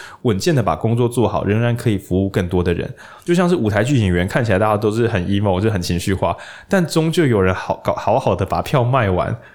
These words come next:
然后把舞台行政做好，让大家可以把戏演完，不是让大家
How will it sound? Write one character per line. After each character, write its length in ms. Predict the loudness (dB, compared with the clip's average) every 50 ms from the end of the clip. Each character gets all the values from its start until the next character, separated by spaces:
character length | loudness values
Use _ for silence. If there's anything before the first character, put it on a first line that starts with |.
| -20 _ _
然 120 | -2 0 0
后 80 | 0
把 220 | 0 0 0 0 0
舞 160 | -2 -2 -4
台 180 | -2 0 -2 -2
行 180 | 0 0 0
政 220 | 0 0 0 -2 -2
做 220 | 0 0 0 0
好， 340 | 0 -2 -4 -6 -6 -6 -2
让 160 | 0 0 0 0
大 180 | 0 -2 -2
家 180 | -2 -2 -2 -2
可 100 | 0 0
以 40 | 2
把 120 | 2 0
戏 240 | -2 -2 0 0 2
演 140 | 2 2 0 0
完， 180 | 0 0 0 -2 -4 -8 -16 -18 -8 -4
不 80 | -4 -2
是 140 | 0 0
让 120 | 0 0 2
大 120 | 0 0
家 200 | 2 0 0 -2